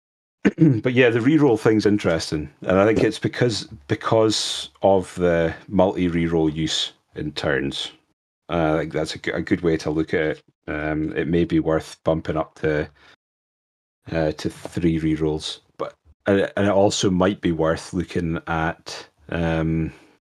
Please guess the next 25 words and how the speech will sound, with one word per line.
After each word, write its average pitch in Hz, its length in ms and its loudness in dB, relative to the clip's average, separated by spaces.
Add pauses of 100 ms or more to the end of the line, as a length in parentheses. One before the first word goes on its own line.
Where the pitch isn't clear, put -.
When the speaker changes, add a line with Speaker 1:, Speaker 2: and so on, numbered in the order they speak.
(640)
Speaker 1:
putting 85 240 -2
stuff - 280 -2
into 87 180 -6
dedicated 82 680 -2
fans, 92 580 -2 (1300)
uh, 85 80 -2
Speaker 2:
Yeah. 80 180 2
Speaker 1:
because 90 380 2
that 85 280 0 (320)
also 92 320 2
improves 82 460 -2
the 87 80 -4
money 87 440 0 (120)
that - 140 -8
you 90 80 -6
can 90 200 -6
get 90 360 0 (500)
at 80 80 -10
the 85 120 -2
end 82 140 0
of 80 80 0
each - 240 -4
game. 87 340 2 (520)
And, 82 380 -2
uh, 78 340 2